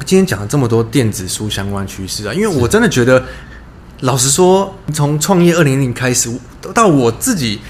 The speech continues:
Speaker 1: 本身觉得普及，可能是这两三年的事情。
Speaker 2: 是。
Speaker 1: 那再看到接下来的三五年，会对这个产业怎么看，或者是有什么，什么愿景呢？
Speaker 2: 嗯，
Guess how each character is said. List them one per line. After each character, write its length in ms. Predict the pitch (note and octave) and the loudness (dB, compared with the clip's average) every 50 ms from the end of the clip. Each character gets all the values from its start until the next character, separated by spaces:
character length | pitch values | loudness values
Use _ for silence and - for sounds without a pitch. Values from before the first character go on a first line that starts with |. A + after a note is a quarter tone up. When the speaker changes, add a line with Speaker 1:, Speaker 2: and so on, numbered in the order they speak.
| - - - | -14 -6 0
Speaker 1:
本 160 | C3+ B2 A2+ | 0 0 2
身 180 | A2 E3 G3 G3 | 2 2 2 2
觉 120 | - A#2+ | 0 0
得 100 | A#2+ C#3+ | 0 0
普 240 | C#3 C#3+ - - G2+ | -2 -4 -6 -8 -8
及， 180 | - - G#2 A2+ | -8 -6 -6 -4
可 200 | - - B2 A#2+ | -2 -2 0 0
能 120 | B2 C3+ | 0 0
是 140 | D3 - E3+ | -2 -4 -4
这 180 | - - F#3+ C#3+ | -2 0 0 0
两 220 | A2 G#2+ F2 G2+ | 0 -4 -6 -6
三 240 | - - A#2+ B2+ C3+ | -6 -4 -4 -4 -2
年 160 | B2+ G#2 G2+ | -4 -4 -6
的 80 | G#2 G#2 | -6 -8
事 240 | - - - B2 A2 | -6 -6 -4 -4 -2
情。 200 | - - A#2 - - - - - - - - | -2 -4 -4 -6 -14 -18 -20 -20 -18 -10 -6
Speaker 2:
是。 140 | - G2 - | -4 -2 0
Speaker 1:
那 100 | A3+ G#3+ | 0 0
再 160 | A3 A3+ G#3+ | 0 -2 -2
看 220 | G#3+ A3+ A3 G3+ | 0 0 0 2
到 240 | G#3 G#3 G3 F3+ F3 - - - - - | 2 2 2 0 -2 -8 -16 -20 -8 0
接 160 | - F#3 F3+ | 2 4 4
下 180 | D#3+ - F3+ B2 | 4 4 2 2
来 60 | A2+ | 2
的 220 | A2 A#2 A#2 A#2 - - - - - - - | 0 0 -2 -2 -4 -6 -16 -18 -12 -6 -2
三 340 | - - - F3 E3 E3+ | 0 2 2 2 4 2
五 180 | D#3+ B2+ G2+ F#2+ | 2 0 -2 -4
年， 180 | F#2 F#2 F2 - - - - - - - | -8 -10 -12 -14 -16 -18 -20 -20 -20 -8
会 300 | - - G3+ E3+ C#3 A#2+ | 0 2 2 2 2 0
对 260 | - - E3 C#3 A#2+ | 0 2 2 2 2
这 120 | G#2+ C#3 | 2 0
个 40 | C3 | -2
产 240 | - - A2 G2 G2+ | -2 -4 -6 -8 -6
业 200 | G#2 A2 G#2+ G#2 | -4 -4 -4 -4
怎 160 | G2+ - A2+ | -4 -6 -6
么 80 | G2+ G#2 | -8 -6
看， 160 | G#2+ - D#3 | -4 0 2
或 80 | F3 E3+ | 2 4
者 60 | C#3 | 2
是 100 | C3 D3+ | 2 2
有 120 | C3+ B2 | 0 0
什 120 | A#2+ - G#2 | 0 -2 -4
么， 200 | F#2+ F#2 F#2+ G2+ A2+ - - - - - | -6 -8 -10 -12 -16 -18 -20 -20 -20 -16
什 140 | - - G2 | -14 -12 -10
么 80 | G2+ G#2+ | -6 -2
愿 240 | B2 D3 C3 G#2 | 0 2 0 0
景 160 | - - - - | -2 -6 -10 -10
呢？ 160 | - - - - - - - - - - - | -12 -16 -18 -18 -18 -18 -18 -18 -18 -8 -2
Speaker 2:
嗯， 200 | C3+ B2+ G#2+ F2 | 0 2 2 2